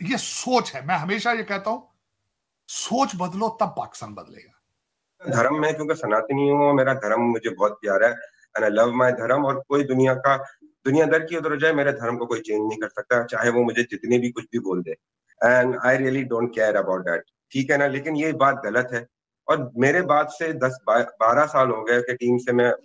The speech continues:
Speaker 2: मैंने क्रिकेट खत्म कर दी, मेरा करियर इन्होंने मेरा तबाह कर दिया। तो उसके बाद क्यों सिंध से लेके खैबर ख-, पख्तूनख्वा तक क्या कोई माइनॉरिटी नहीं है?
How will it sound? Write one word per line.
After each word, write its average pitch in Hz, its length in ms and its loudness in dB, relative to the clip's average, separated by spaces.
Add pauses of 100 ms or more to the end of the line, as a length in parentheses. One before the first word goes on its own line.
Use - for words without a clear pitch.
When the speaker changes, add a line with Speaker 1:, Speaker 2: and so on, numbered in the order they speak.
(240)
Speaker 2:
मैंने 113 220 2
क्रिकेट 113 320 -4
खत्म 120 320 -2
कर 107 120 -2
दी, 107 140 -6
मेरा 117 180 2
करियर 113 380 0
इन्होंने 123 240 4
मेरा 113 180 2
तबाह 113 480 0
कर 113 200 -4
दिया। 113 140 0 (760)
तो 208 400 0 (120)
उसके 165 220 -2
बाद 185 220 2
क्यों 190 480 2
सिंध 175 260 4
से 185 120 -2
लेके 165 260 0
खैबर 156 280 0
ख-, 139 240 -14 (320)
पख्तूनख्वा 147 480 2
तक 143 240 -4
क्या 143 140 2
कोई 139 240 -2
माइनॉरिटी 123 500 2
नहीं 123 180 6
है? 123 140 4